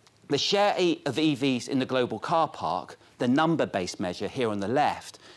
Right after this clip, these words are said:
reaches around fifteen percent or so by twenty forty, three hundred million cars or so in a car park of almost two billion.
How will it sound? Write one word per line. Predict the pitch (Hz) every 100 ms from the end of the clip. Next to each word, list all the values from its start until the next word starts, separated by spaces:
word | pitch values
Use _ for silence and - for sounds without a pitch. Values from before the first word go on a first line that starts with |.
| - -
reaches | 151 156 139
around | 135 123
fifteen | - 160 - 147
percent | 127 120 143 120
or | 98
so | - 87 85 -
by | 92
twenty | - 107 -
forty, | 95 107 92 - - - _ - -
three | - 160
hundred | 147 135 120
million | 127 117
cars | 107 131 117 110
or |
so | 101 - 92 92 - -
in | -
a | 104
car | - 113
park | - 107 98 -
of | 98
almost | 98 95 90
two | - 95
billion. | 80 98 80